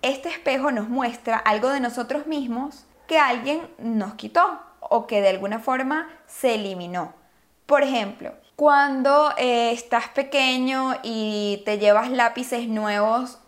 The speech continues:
al colegio, alguien te los pidió prestados y los prestaste, pero no te los devolvieron. Llegaste a tu casa y tu mamá te regañó porque cómo perdiste los lápices nuevos. Probablemente esta persona empiece a limitar su forma de compartir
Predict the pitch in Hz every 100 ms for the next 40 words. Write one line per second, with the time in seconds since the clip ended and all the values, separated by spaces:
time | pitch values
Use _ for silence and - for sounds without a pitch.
0 | _ 214 202 - 185 180 - - - _
1 | _ _ _ - 226 226 277 285 269 -
2 | 240 226 226 269 - 302 269 269 330 -
3 | - _ _ 254 269 285 - 202 202 311
4 | 277 - 311 269 208 185 185 202 208 190
5 | 208 349 339 214 - - _ 214 226 214
6 | 233 294 294 - 294 277 277 311 - 247
7 | 247 220 202 202 254 277 247 220 254 247
8 | 262 - - - 247 240 226 233 247 262
9 | 233 202 202 240 226 175 175 190 202 254
10 | 240 185 - - _ _ 226 220 208 220
11 | 247 320 269 302 202 233 226 262 302 269
12 | 277 - 220 208 233 208 214 247 262 262
13 | 262 277 262 285 254 - 196 202 208 208
14 | 214 202 196 254 311 220 -